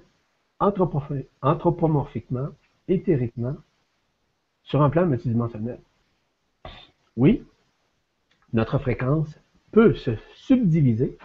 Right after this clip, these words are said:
si vous me permettez l'expression, donc ce qui fait plusieurs fréquences. Pardon, je suis en train de, non pas de gérer mon dîner, c'est pas ça. <laughs>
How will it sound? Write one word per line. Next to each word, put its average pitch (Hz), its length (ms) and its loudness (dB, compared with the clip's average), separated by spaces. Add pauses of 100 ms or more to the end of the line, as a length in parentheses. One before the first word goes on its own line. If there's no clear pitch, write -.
si 131 80 -10
vous 113 120 -6
me 120 80 -4
permettez 113 460 -2
l'expression, 110 560 -10
donc 139 200 -2
ce 143 160 -20
qui 135 80 -12
fait - 220 -8 (600)
plusieurs 120 300 2
fréquences. 208 520 -2 (2000)
Pardon, 120 260 0 (840)
je - 60 -8
suis - 100 -2
en 117 80 2
train 151 160 0
de, 110 260 0 (640)
non 131 160 -2
pas 180 160 2
de 131 60 4
gérer 135 260 4
mon 131 180 6
dîner, 127 340 2
c'est - 80 -10
pas 120 100 -8
ça. 143 120 -14 (340)
<laughs> 147 40 -4